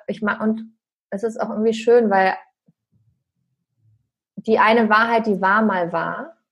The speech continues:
und dann ist sie nicht mehr wahr, und dann ist sie mal wieder in einem Moment wahr, und du kannst dir dieses Tool holen, ne? Sagen, „Okay, ich richte mich jetzt einfach total auf dieses, dieses Ding aus, was ich, was ich will.“ So, und dann Kraft der Anziehung. Das hat ja auch eine Relevanz. Das stimmt ja schon auf einer bestimmten Ebene. Aber dann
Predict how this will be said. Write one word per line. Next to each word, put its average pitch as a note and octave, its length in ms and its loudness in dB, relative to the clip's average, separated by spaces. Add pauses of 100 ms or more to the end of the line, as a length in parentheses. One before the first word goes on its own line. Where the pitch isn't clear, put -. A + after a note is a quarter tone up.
(140)
und G3+ 120 -2
dann A3+ 120 2
ist A3+ 120 -2
sie G#3+ 80 -2
nicht A3+ 240 -2
mehr G3 180 -4
wahr, F#3+ 400 -2 (220)
und G3+ 160 -2
dann A3 160 2
ist A3+ 140 -2
sie A3+ 100 2
mal G#3 220 2
wieder G#3 160 2
in G3+ 100 2
einem G3 180 2
Moment G3+ 380 4
wahr, F#3 180 4
und F3+ 80 -2
du F#3 40 -4
kannst F#3+ 280 -4
dir F#3+ 60 2
dieses F#3 300 -2
Tool G#3 480 2
holen, F3 540 0
ne? A3+ 320 -2 (140)
Sagen, F#3+ 300 -2
„Okay, G3 420 2
ich F#3+ 160 -6
richte G3 280 0
mich F#3+ 160 0
jetzt F#3+ 320 0
einfach F#3+ 240 -2
total G3 680 2 (360)
auf F#3 220 -4
dieses, F#3+ 520 0
dieses F#3+ 540 -2
Ding G3+ 200 4
aus, F3 280 2
was F3 160 4
ich, - 240 -6
was F3+ 180 0
ich F#3 140 -4
will.“ E3+ 520 0 (340)
So, E3+ 160 4
und E3+ 240 -2
dann F3 320 0
Kraft F#3 280 -2
der D#3 120 4
Anziehung. F3+ 500 0
Das F3+ 160 -4
hat G#3 140 0
ja F#3 160 4
auch G#3+ 60 2
eine G#3+ 120 2
Relevanz. G3+ 560 2
Das - 80 -16
stimmt A3 240 0
ja G#3 80 4
schon F#3+ 180 -4
auf - 160 -4
einer F3+ 120 -6
bestimmten F3 460 -6
Ebene. E3+ 380 -4
Aber E3 140 0
dann F#3+ 300 0